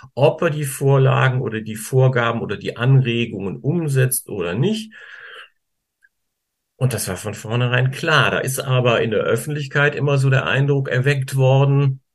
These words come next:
ähm, nee, es geht jetzt wirklich um Beschlüsse und dass das keine echten Beschlüsse sind, das hat man halt geflissentlich, äh, ignoriert oder überspielt. Und ja, da hat man, aus meiner Sicht haben da auch die Bischöfe, äh, falsche Erwartungen geweckt.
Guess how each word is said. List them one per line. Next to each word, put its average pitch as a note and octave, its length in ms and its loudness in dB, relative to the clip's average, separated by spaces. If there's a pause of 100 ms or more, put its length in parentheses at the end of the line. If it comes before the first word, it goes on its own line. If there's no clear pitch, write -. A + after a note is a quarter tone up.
(180)
ähm, G2+ 480 -8
nee, A2+ 240 -2
es G#2+ 120 -4
geht B2+ 140 -2
jetzt A#2+ 160 -2
wirklich A2 280 -6
um G2+ 100 -8
Beschlüsse C3 480 2
und F2+ 160 -4
dass G#2+ 160 -4
das G#2+ 160 -8
keine A#2+ 260 -4
echten - 280 -8
Beschlüsse A#2+ 420 -8
sind, G#2 260 -4
das C3+ 120 0
hat B2+ 140 -4
man A#2+ 180 0
halt - 260 -8
geflissentlich, A#2+ 720 -8 (540)
äh, G#2+ 840 -6 (280)
ignoriert A2+ 800 2
oder F2+ 160 -4
überspielt. C#3 1080 -2
Und - 300 -8
ja, C#3+ 220 2
da F#2 120 0
hat B2 120 -4
man, A2+ 800 -4
aus - 180 -6
meiner C3 300 4
Sicht C3+ 180 0
haben B2+ 200 2
da A#2 160 -2
auch - 160 -4
die - 100 -14
Bischöfe, B2+ 720 -2
äh, E2+ 240 -10
falsche B2 420 -2
Erwartungen C3+ 800 -2
geweckt. C#3 580 0